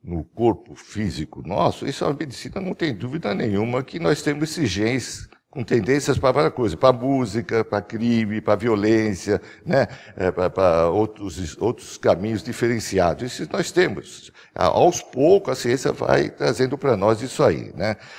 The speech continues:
Agora, é, o, o, o, Jesus falou que nós somos,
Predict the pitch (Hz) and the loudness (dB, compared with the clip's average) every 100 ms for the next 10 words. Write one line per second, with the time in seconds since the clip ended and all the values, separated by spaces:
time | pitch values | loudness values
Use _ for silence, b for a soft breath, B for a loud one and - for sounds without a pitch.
0 | B B - 104 90 69 B B B - | B B 2 4 4 2 B B B 2
1 | 104 98 92 87 82 82 76 71 82 71 | 6 8 8 6 4 4 2 0 -2 -4
2 | 82 78 73 78 - - _ 90 101 - | -6 -6 -6 -8 -10 -16 _ -18 -16 -16
3 | - - 147 120 180 101 - - 80 90 | -16 -4 -2 -2 -2 -4 -6 -10 -6 -6
4 | 127 139 - 98 90 107 113 131 127 101 | -4 -6 -6 -10 -6 -6 -6 -6 -6 -8